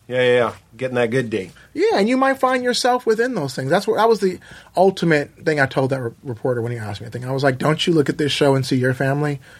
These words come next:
Speaker 1: Yeah.
Speaker 2: or see somebody that you know, or see something that reminds you about your life?"
Speaker 1: Well, that's what I'm saying. Like, I, one of my favorite movies, I haven't watched it in probably five, six, seven years, but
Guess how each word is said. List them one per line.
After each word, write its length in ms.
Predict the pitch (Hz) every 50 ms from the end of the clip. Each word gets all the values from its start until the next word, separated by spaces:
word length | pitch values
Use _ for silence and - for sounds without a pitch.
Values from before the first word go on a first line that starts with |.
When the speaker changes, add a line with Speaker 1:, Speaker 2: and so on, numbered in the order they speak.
| -
Speaker 1:
Yeah. 200 | - 113 110 107
Speaker 2:
or 100 | 98 143
see 120 | 127 - 139
somebody 400 | 131 - 147 139 139 135 135 131
that 160 | 131 127 -
you 100 | 143 143
know, 220 | 139 139 135 135
or 80 | 135 127
see 140 | 123 - 143
something 180 | - 143 135 131 127
that 20 |
reminds 280 | 123 127 127 131 135 127
you 60 | 131
about 220 | 127 127 117 107 -
your 120 | 139 135
life?" 280 | 139 135 131 131 131 -
Speaker 1:
Well, 60 | 233
that's 140 | 247 277 277
what 80 | 285 294
I'm 80 | 269
saying. 180 | 240 269 277 220
Like, 160 | 202 208 220 - 160
I, 200 | 196 247 294 330 285
one 200 | 196 180 202 214
of 60 | 202
my 120 | 180 180
favorite 300 | 160 - 165 156 151 151
movies, 300 | 143 143 143 139 139 131
I 60 | - 120
haven't 180 | 117 120 120 113
watched 240 | 107 104 107 -
it 180 | 113 101 104 101
in 220 | 107 104 101 98
probably 320 | 90 - 98 101 95 98 92
five, 240 | - 107 101 95 -
six, 180 | - 101 -
seven 200 | - 104 92 95
years, 180 | 98 113 113 92
but 220 | 90 107 101 76